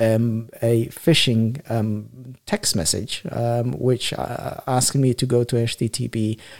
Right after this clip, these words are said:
um, site, um, which blatantly was obvious and was blocked, um, on the perimeter.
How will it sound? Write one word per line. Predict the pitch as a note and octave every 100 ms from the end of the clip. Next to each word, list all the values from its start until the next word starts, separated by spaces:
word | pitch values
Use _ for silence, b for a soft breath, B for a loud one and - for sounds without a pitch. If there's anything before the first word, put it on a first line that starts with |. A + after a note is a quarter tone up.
| B
um, | - G#2
site, | - - F3+ D#2+ E2 A2 - _ -
um, | A#2+ A#2 A2+ A2 A2+ A#2+
which | - A#2+ B2+ - - -
blatantly | - D3+ D#3+ B2 G#2+ G#2 G#2 - - -
was | A2+ A2+ -
obvious | B2+ A#2+ A2+ C3 F#3 -
and | A2+ A2 A2 A#2 B2
was | B2 -
blocked, | - B2+ - - -
um, | C3 B2 B2
on | - C3
the | B2+
perimeter. | D#3+ F#3+ A#2 -